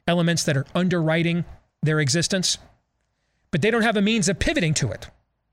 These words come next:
because the culture is so degraded. And who's doing a lot of the degrading?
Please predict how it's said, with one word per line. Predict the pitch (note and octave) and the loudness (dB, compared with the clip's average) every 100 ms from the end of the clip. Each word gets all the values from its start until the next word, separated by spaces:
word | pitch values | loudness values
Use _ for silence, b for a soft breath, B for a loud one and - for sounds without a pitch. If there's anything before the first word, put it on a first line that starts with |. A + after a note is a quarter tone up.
| _ _ _ _ | _ _ _ _
because | F#3 F3 F3+ | -2 0 0
the | - | 0
culture | G#3 - G#3+ | 0 0 0
is | F3+ | 0
so | G#3 F#3+ | 0 0
degraded. | F#3 E3 B3 E3+ - - _ _ _ _ _ _ _ _ _ _ _ _ - | 0 0 0 -2 -6 -14 _ _ _ _ _ _ _ _ _ _ _ _ -2
And | F3+ | 2
who's | D#3+ A3+ D3 | 2 0 0
doing | A#3 G#3+ F#3+ | 0 2 2
a | |
lot | F3 F3 G3+ | 2 2 0
of | G3 | 0
the | |
degrading? | F#3+ E3+ B3 A3+ | 0 0 0 -2